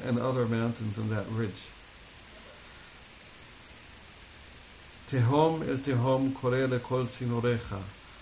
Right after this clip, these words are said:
kol mishparecha vegalecha alai avaru." The deep calls to one deep, calling to, out to its, to its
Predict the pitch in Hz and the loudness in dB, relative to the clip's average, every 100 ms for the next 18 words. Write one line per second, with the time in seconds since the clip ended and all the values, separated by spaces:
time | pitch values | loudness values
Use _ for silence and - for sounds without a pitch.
0 | - - 143 139 131 - 120 117 120 - | -14 0 2 4 4 2 2 4 2 2
1 | 113 113 107 107 113 120 117 - 98 98 | 0 0 0 2 4 2 2 -2 -4 -4
2 | - 107 107 104 107 104 101 101 101 - | -2 0 2 0 -2 -2 -4 -6 -10 -14
3 | - - - - - - - - - - | -16 -16 -18 -18 -18 -18 -18 -18 -18 -18
4 | - - - - - - - - 135 117 | -18 -18 -18 -18 -18 -18 -18 -4 -2 2
5 | 147 175 175 - - - 147 139 - 131 | 2 2 0 -10 -12 2 2 2 -2 -2
6 | 123 135 131 110 87 - - - - - | 4 6 6 4 -4 -8 -16 -16 -18 -18
7 | - - - - - - 147 143 143 139 | -18 -18 -18 -18 -8 4 6 6 4 0
8 | - 123 - 139 131 - - - 120 - | -4 -6 0 2 2 0 -6 -4 -4 -6
9 | - - - - - - 113 117 - | -10 -12 -16 -18 -12 -8 -6 -6 -6